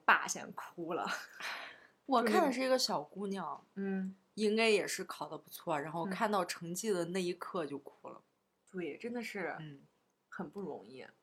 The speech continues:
Speaker 2: 对。
Speaker 1: 我现在都能想起来当年咱们那个高考分数出来的时候，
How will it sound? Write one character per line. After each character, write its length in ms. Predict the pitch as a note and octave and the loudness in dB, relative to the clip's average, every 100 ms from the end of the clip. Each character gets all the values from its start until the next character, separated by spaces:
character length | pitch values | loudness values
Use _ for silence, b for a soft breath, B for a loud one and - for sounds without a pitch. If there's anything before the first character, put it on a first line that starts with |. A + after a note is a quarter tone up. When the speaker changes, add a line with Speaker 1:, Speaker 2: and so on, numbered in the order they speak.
| _ | _
Speaker 2:
对。 260 | - E3+ D#3 _ _ | -14 -14 -14 _ _
Speaker 1:
我 80 | - | -8
现 160 | G3 D#4 | 0 8
在 140 | C4+ | 8
都 100 | C#4 | 8
能 160 | C4 C4+ | 2 0
想 240 | G3+ G#3+ | 0 0
起 80 | G#3+ | 0
来 160 | E3 | -2
当 180 | F#3 A3 | 0 0
年 380 | G3+ F#3+ F#3+ - _ - | 2 0 0 -4 _ -4
咱 180 | F3 | -2
们 80 | G#3+ | 0
那 80 | A3 | 0
个 80 | F#3 | -2
高 160 | G3+ | -2
考 140 | F#3+ F3 | -2 -2
分 220 | - G3+ | -4 -4
数 100 | G3+ | -4
出 160 | G3 F#3 | -2 -2
来 120 | D3+ | -2
的 100 | D2 | -4
时 100 | - | -8
候， 240 | - - | -10 -10